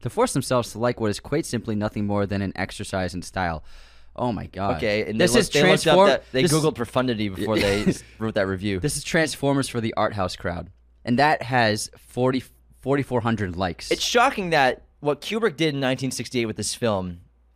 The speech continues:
Speaker 2: is obviously appreciated. It's in the top one hundred on Letterboxd. It's still high praise, but to be at number ninety-nine, I think it's very much misunderstood then by younger generations and not appreciated. And obviously, a lot of younger cinephiles and movie lovers,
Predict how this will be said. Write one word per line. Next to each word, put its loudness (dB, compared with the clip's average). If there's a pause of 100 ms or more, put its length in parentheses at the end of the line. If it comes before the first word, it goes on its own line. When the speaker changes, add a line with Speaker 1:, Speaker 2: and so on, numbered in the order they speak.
(100)
Speaker 2:
is 4
obviously 4
appreciated. -2
It's -10
in -2
the -4
top -2
one -4
hundred -2
on -4
Letterboxd. -4
It's -10
still 0
high 0
praise, -4
but -8
to -10
be 0
at 0
number -2
ninety-nine, -2 (300)
I 2
think -6
it's -10
very 0
much -6
misunderstood -4
then 0
by 0
younger -4
generations -2
and -4
not 0
appreciated. -2
And -4 (460)
obviously, 2
a -2
lot 4
of -6
younger 0 (200)
cinephiles 2
and -2
movie -2
lovers, 0